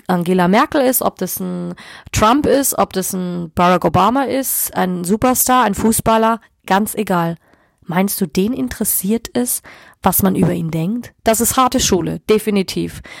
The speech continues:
Denn natürlich, die kommen au-, und die sind alle willkommen im Leben. Wir sind alle Menschen. Wir sind alle Menschen.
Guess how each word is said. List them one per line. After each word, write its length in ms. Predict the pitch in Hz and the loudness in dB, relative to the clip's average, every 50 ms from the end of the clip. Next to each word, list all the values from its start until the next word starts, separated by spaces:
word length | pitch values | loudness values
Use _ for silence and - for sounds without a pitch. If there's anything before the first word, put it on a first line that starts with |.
| - - - | -6 -2 0
Denn 100 | 226 233 | 2 2
natürlich, 440 | 240 233 - 302 302 269 208 - | 2 2 4 4 4 4 2 0
die 100 | - 190 | -2 -4
kommen 220 | - - 247 254 - | 0 0 0 0 2
au-, 140 | - 240 - | 2 0 2
und 120 | - 233 220 | 2 2 2
die 60 | 254 | 2
sind 240 | - 277 262 - - | 0 0 0 2 2
alle 260 | 233 269 269 214 - - | 2 4 4 2 0 -2
willkommen 480 | - - 208 208 202 - 247 240 240 220 | -4 -4 -2 -2 -2 -2 -2 -2 0 -2
im 180 | - 208 208 | -2 -2 -2
Leben. 380 | 190 196 214 - 180 175 185 190 | 0 0 0 0 0 -2 -4 -2
Wir 100 | 196 190 | -2 -2
sind 180 | 175 185 185 - | -2 -2 0 0
alle 200 | 165 180 190 190 | 2 2 2 0
Menschen. 420 | 175 165 165 165 156 - - 156 | 0 -2 -2 -4 -6 -8 -8 -8
Wir 80 | 170 151 | -6 -6
sind 180 | 165 165 - | -6 -4 -2
alle 240 | - - 262 339 349 | 0 0 0 0 0
Menschen. 600 | 294 226 214 226 240 - - - 170 180 202 214 | 2 2 2 2 0 -2 -4 -6 -6 -6 -6 -8